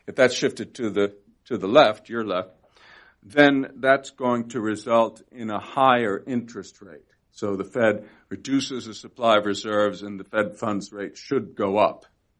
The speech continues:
the rate at which banks lend to each other. On the other hand, if it adds reserves,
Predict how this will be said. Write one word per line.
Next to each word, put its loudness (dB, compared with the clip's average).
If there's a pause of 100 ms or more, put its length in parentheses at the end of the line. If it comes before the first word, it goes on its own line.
(640)
the -16
rate -2
at -4
which -8
banks -2
lend -6
to -8
each -6
other. -10 (1300)
On 8
the 6
other 8
hand, 2
if -4
it 2
adds 8
reserves, 0